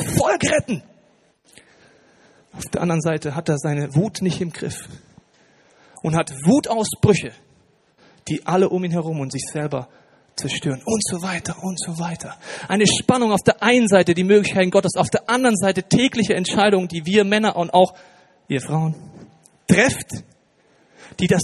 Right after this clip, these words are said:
verhindern, dass göttliche Ideen durchbrechen. Du wirst merken, nächsten Wochen, das wird ziemlich herausfordernd hier.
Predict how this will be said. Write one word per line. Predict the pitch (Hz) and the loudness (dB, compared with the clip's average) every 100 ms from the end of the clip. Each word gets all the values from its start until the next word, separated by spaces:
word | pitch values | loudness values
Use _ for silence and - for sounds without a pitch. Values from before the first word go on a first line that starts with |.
| - | 0
verhindern, | 185 147 226 226 185 | 0 2 2 2 -2
dass | 156 - - | -4 -10 -4
göttliche | 185 180 165 165 | -4 -4 -6 -6
Ideen | 139 165 147 135 - _ _ _ _ _ - | -4 -4 -4 -8 -16 _ _ _ _ _ -2
durchbrechen. | 180 - - - - - - _ _ _ _ _ - - - | 0 0 -6 -8 -16 -20 -20 _ _ _ _ _ -20 -10 -2
Du | 208 | 0
wirst | - | 2
merken, | 247 254 | 2 2
nächsten | 240 - 220 | 2 -2 -4
Wochen, | 240 | -4
das | 208 - | -4 -6
wird | 190 | -8
ziemlich | - 196 - | -4 -4 -2
herausfordernd | 127 117 - 123 - - | -4 -8 -14 -18 -16 -16
hier. | 127 | -16